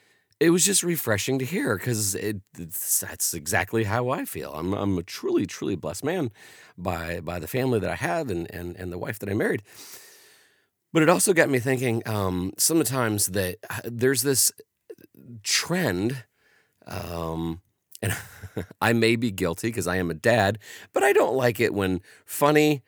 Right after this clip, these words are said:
I guess they're called puns, are called dad jokes.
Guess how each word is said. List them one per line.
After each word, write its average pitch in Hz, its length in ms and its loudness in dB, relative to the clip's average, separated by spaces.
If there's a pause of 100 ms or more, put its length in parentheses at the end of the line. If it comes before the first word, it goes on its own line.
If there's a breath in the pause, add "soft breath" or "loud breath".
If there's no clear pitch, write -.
(260)
I - 140 -12
guess 101 380 2
they're 90 120 0
called 90 380 -2
puns, 127 580 4 (380 soft breath)
are 117 80 6
called 139 380 4 (200)
dad 110 300 6
jokes. 85 500 -2